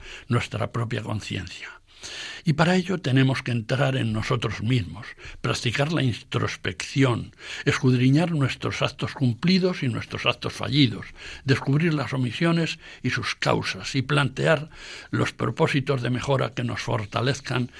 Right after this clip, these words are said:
y nos hagan crecer. Para impulsar la higiene mental, deberán emplearse métodos basados en el conocimiento de los individuos,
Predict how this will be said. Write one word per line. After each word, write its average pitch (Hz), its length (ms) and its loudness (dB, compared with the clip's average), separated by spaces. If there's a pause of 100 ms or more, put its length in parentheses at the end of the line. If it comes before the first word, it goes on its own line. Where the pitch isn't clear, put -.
(140)
y 117 100 0
nos 113 180 -2
hagan 104 220 -2
crecer. - 480 -8 (2500)
Para 139 180 10
impulsar 151 480 6
la 196 80 4
higiene 160 240 4
mental, 131 540 2 (380)
deberán 139 520 8
emplearse 165 600 0
métodos 151 480 2
basados 127 520 -2
en 123 100 2
el 113 160 -4
conocimiento 131 760 0
de 117 80 -2
los 107 200 -6
individuos, 117 600 2